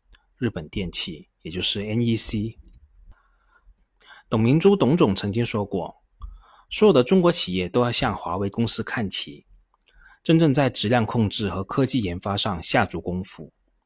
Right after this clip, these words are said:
通过长时间的集体努力，总有一天会重新得到国际、国内市场的认可。我想，我看到了在他带领下的那家公司在一步一步践行自己曾经说过的话。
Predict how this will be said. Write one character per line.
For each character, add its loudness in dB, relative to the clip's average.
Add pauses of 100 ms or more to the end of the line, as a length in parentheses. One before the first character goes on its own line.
(460)
通 0
过 6
长 0
时 0
间 0
的 2
集 -6
体 -4
努 -8
力， -14 (640)
总 4
有 6
一 0
天 0
会 0
重 -2
新 0
得 -2
到 -2
国 -6
际、 -8 (160)
国 -2
内 6
市 0
场 -6
的 -10
认 -4
可。 -12 (1000)
我 -4
想， -6 (640)
我 0
看 4
到 6
了 6
在 0
他 -2
带 2
领 -2
下 -4
的 -2
那 -2
家 -4
公 -4
司 -4
在 0
一 -4
步 0
一 0
步 -4
践 -2
行 -6
自 -4
己 -6
曾 -6
经 -6
说 -4
过 -4
的 -14
话。 -12